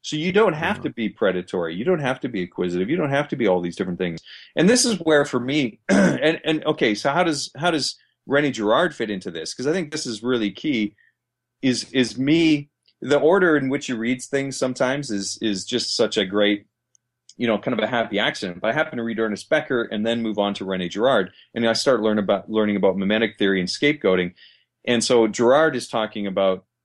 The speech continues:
Speaker 1: imi-, imitation. And so, um, this is how we learn, is through imitating other people, but this leads to all kinds of problems because we begin to, um, desire what, uh, you know,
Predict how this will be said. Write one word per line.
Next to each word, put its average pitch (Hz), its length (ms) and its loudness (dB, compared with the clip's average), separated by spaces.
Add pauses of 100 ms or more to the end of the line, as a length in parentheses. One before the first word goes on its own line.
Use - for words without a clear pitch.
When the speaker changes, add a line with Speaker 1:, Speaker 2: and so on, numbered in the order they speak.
(120)
Speaker 1:
imi-, 139 380 -2
imitation. 95 760 -2 (140)
And 107 240 0
so, 104 480 2 (1160)
um, 104 540 0 (680)
this 143 280 0
is 117 80 -8
how 120 120 2
we 104 140 2
learn, 120 540 2 (460)
is 110 180 -2
through 113 180 2
imitating 104 440 0
other 85 140 -2
people, 127 440 2
but 98 200 2
this 101 240 -2
leads 101 340 -4
to 90 280 0
all 104 140 2
kinds 92 200 -2
of - 100 -10
problems 104 420 2
because 101 320 -4
we 92 100 -4
begin 92 400 -2
to, 85 380 -4 (540)
um, 92 320 0
desire 104 540 2
what, 98 120 -4
uh, 98 100 -4 (160)
you 107 160 -8
know, 92 380 -4